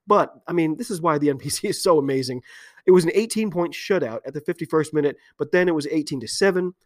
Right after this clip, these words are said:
then it was eighteen to fourteen, and then right on the seventy-one minute mark, the visitors looked like they were just about to close this one out victorious. However, Wellington, they dug deep,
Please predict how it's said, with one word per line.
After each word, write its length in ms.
then 100
it 20
was 120
eighteen 240
to 60
fourteen, 680
and 80
then 100
right 380
on 100
the 60
seventy-one 560
minute 180
mark, 300
the 60
visitors 420
looked 160
like 200
they 120
were 100
just 160
about 180
to 40
close 340
this 160
one 120
out 160
victorious. 500
However, 440
Wellington, 460
they 100
dug 240
deep, 240